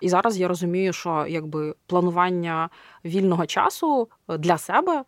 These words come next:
не менш важливе, ніж робочого часу. Це раз. І от буквально нещодавно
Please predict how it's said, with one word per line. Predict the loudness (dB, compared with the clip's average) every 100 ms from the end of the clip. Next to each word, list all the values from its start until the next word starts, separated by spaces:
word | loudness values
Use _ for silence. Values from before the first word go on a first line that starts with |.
| _ 4
не | 6
менш | 6 4 2 -4
важливе, | -6 -4 -2 0 0
ніж | 2 2 2
робочого | -2 -2 -4 -6 -6
часу. | -6 -8 -10 _ _
Це | -2 0
раз. | 0 -2 _ _ _ _ -20 -6 2
І | 4
от | 4
буквально | 0 2 2 4 2 2 2
нещодавно | 2 2 2 2 2 4 2 0